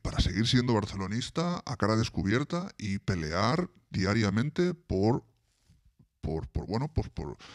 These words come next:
por tener un mínimo de, de, de respeto y de, y de afecto al, al, al Barcelona.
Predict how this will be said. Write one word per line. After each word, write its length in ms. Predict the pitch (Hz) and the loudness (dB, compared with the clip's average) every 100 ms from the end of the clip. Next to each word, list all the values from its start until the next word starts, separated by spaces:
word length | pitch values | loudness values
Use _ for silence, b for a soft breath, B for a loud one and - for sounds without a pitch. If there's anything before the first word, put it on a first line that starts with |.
| B - | B -6
por 120 | - | -2
tener 260 | 85 104 | 2 4
un 120 | 147 110 | 6 6
mínimo 380 | 147 175 117 | 6 4 2
de, 140 | 90 - | 2 -2
de, 440 | - 92 - - - B B B | -4 -6 -6 -8 -14 B B B
de 240 | - - 85 | -10 -8 -8
respeto 540 | - - 117 160 147 107 - - - | -8 0 2 4 4 2 0 -4 -6
y 140 | 98 92 | -6 -4
de, 220 | 87 - | -6 -4
y 100 | 101 | -4
de 140 | 87 | -6
afecto 580 | - - 156 160 117 95 | -4 0 0 2 0 0
al, 180 | 90 87 | -4 -6
al, 220 | 117 85 82 | -10 -8 -6
al 120 | 90 | -6
Barcelona. 540 | 90 - 85 85 - | -6 -6 -6 -8 -12